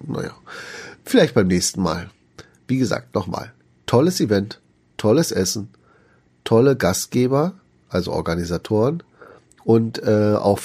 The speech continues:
sehr flexible Wirte, die auf alles eingegangen sind. Und obwohl das eigentlich nur ein ganz kleines Team war, es war, war vielleicht einer in der Küche, einer an der Bar,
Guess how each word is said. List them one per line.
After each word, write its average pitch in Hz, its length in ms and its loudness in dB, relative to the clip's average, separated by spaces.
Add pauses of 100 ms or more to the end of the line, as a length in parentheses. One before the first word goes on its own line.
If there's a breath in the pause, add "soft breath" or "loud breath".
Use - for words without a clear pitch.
(100)
sehr 131 200 4
flexible 123 640 0
Wirte, 165 600 2
die 127 180 -2
auf 107 140 0
alles 180 220 2
eingegangen 139 540 0
sind. 135 280 0
Und 120 100 -2
obwohl 135 280 4
das 208 220 0
eigentlich 180 360 -2
nur 190 80 0
ein 175 60 -2
ganz - 200 0
kleines 247 280 -2
Team 233 200 0
war, 139 120 4
es 110 80 2
war, 117 140 2
war 139 100 0
vielleicht 160 280 -2
einer 185 200 2
in 185 40 2
der 175 100 2
Küche, 190 500 0 (840 loud breath)
einer 147 280 4
an 160 80 4
der 160 100 4
Bar, 147 540 2